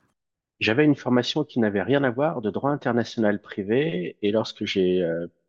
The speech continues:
pu être embauché par la cnil en mille neuf cent quatre-vingt-seize,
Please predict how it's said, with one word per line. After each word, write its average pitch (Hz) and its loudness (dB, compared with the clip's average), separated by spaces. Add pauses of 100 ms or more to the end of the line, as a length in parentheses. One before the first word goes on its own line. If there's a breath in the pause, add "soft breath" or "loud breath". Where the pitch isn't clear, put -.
pu 123 2
être - -2
embauché 104 0
par 92 -4
la 90 -4
cnil 139 -2
en 107 4
mille 104 4
neuf 101 2
cent - -6
quatre-vingt-seize, 120 -2